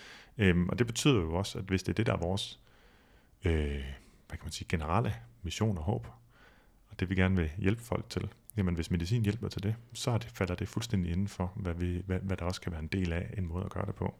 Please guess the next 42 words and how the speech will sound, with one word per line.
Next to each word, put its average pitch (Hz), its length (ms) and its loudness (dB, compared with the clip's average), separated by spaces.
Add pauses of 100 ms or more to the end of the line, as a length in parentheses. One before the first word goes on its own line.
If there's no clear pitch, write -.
(340)
Så - 120 -8
der 101 80 6
er 98 60 10
hverken 101 300 6
en, 87 220 2 (240)
der 110 60 4
er 107 80 8
ikke 101 140 8
nogen, 101 260 6
øh, 98 160 -2
på 95 80 6
den 98 160 6
måde 92 160 4
modstand, 92 400 2 (160)
øh, 82 200 -4
mod 85 180 -2
det. - 160 -6 (720)
Men, 87 260 6
øh, 82 160 0
som - 220 0
vi 87 80 4
ved 110 120 8
med 98 120 4
alle 92 80 6
mulige 92 160 6
andre 104 120 0
ting, 101 200 0
man 82 100 0
kan 80 80 -6
være 82 80 -2
begejstret 107 460 -2
for, 95 200 -4 (360)
så - 160 -4
giver 95 140 2
det 90 100 -2
rigtig 92 200 -2
god 95 140 2
mening 98 320 0
stadigvæk 98 540 0
at 87 100 -2
være 82 180 -2 (180)
velovervejet 95 560 -2